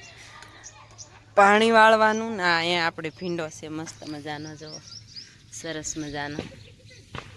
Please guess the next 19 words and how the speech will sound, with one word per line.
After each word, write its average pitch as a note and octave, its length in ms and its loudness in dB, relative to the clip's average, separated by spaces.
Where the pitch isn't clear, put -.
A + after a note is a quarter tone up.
જો D3+ 100 -12
બહુ D#3 160 -12
સરસ. D#3 320 -10
આપણે D#3+ 260 -8
રોપ્યો G3+ 340 -4
હતો F#3 160 -8
પણ D#3+ 260 -4
બહુ E3+ 180 -2
છો F#3+ 280 -4
નહીં. G3+ 240 -4
અને C#3+ 240 -6
આ D3 160 -2
છે D3 240 -6
રીંગણી, D#3+ 500 -2
એ D#3 40 -12
તો - 180 -20
તમને D#3+ 300 -2
ખબર F3 420 -2
જ F3+ 40 -20